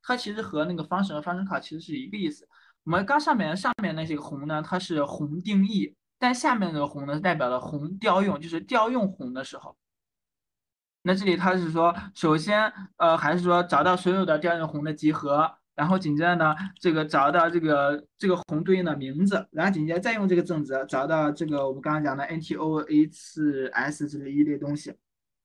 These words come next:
那最终呢，你这 select 出来的时候，你 select 的时候，大家可以看一下。那你最终一 select 出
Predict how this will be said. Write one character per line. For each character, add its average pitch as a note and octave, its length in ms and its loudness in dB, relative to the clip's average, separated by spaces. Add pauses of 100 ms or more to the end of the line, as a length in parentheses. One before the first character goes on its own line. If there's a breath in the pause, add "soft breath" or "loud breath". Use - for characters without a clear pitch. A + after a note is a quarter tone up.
(920 loud breath)
那 B3 100 0
最 G#3+ 200 0
终 G3+ 180 2
呢， F3+ 140 2
你 D#3 180 2 (220)
这 G3+ 160 4
select G3 420 0
出 F#3 100 -4
来 E3 100 4
的 C#3 100 0
时 C#3 100 -6
候， C3+ 80 -4
你 E3 100 -2
select F#3+ 380 0
的 D#3+ 100 -4
时 C#3+ 120 -6
候， C3 120 -6
大 C#3+ 180 -2
家 D3 80 -2
可 D3 140 -10
以 C3+ 60 -10
看 D3+ 200 -8
一 C3+ 40 -8
下。 - 180 -16 (2250 loud breath)
那 A#3+ 100 0
你 G#3 80 4
最 G3+ 140 -2
终 G#3+ 140 2
一 A3+ 80 -4
select G3 580 0
出 E3+ 200 -2